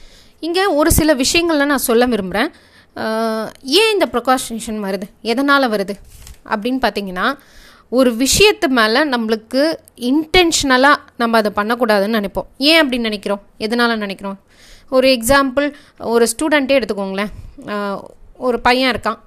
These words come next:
ஸ்கூல் பையன். அவன் எல்லா சப்ஜெக்ட்லயும் நல்ல மார்க் வாங்கியிருக்கான், ஆனா சயின்ஸ்ல மட்டும் வாங்கல.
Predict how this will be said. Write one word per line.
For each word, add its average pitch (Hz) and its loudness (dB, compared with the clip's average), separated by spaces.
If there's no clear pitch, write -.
ஸ்கூல் 240 -8
பையன். 202 -6
அவன் 262 -4
எல்லா 254 0
சப்ஜெக்ட்லயும் 277 -4
நல்ல 247 0
மார்க் 233 -2
வாங்கியிருக்கான், 202 -8
ஆனா 262 -4
சயின்ஸ்ல 277 -2
மட்டும் 220 -8
வாங்கல. 190 -8